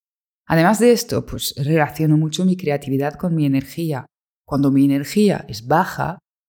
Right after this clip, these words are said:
pues mi creatividad no suele ser muy elevada. Así que descansar es el primer hábito creativo que te recomiendo.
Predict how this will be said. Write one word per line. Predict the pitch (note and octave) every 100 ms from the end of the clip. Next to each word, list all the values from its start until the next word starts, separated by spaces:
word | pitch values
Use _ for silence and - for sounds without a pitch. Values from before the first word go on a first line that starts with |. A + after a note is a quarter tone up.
| _
pues | - - C3+
mi | C#3
creatividad | C#3 C3+ - C3+ D3 E3
no | F3 E3
suele | D#3 - D3 D3+
ser | D3+ E3 F3+
muy | D3+ C#3+
elevada. | C#3 C3+ D#3+ C#3 - - _ _ _ _
Así | - -
que | D#3
descansar | D3 C#3+ - D3 C#3+ D#3+ F3+ -
es | D#3+ D3+ C#3+
el | B2+
primer | - B2 C#3 E3 D3+ D3+
hábito | F3 G3+ G3+ G3
creativo | F#3 E3 E3 D#3+
que | D#3
te | D#3 C#3+
recomiendo. | C#3 C#3+ C3+ B2+ A#2+ - -